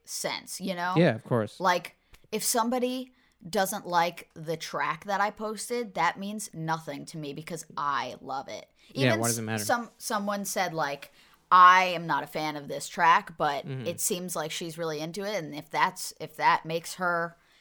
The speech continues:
Speaker 1: you know, play the way she does, then go for it." And I'm like, "That's exactly it. I'm not gonna please everybody, uh,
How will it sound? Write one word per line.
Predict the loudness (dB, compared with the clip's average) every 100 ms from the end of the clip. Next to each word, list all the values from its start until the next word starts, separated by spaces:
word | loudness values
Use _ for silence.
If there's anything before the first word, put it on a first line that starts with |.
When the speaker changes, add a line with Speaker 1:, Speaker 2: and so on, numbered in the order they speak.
| _
Speaker 1:
you | -4 0
know, | 2
play | 0 -2 -2 0
the | 0
way | 0 -2
she | -4 -4
does, | 0 0 0
then | -4 -4 -6 -12 -4
go | -2 -2
for | -6 -8
it." |
And | -6
I'm | -4
like, | -4 -4
"That's | -4 -4
exactly | -4 0 0 -2 -4
it. | -4 -4
I'm | -4
not | -4 -4
gonna | -10
please | -10 -10 -4
everybody, | 0 0 -2 -8 -10 -16 -20 -20 _ -4
uh, | -2 -2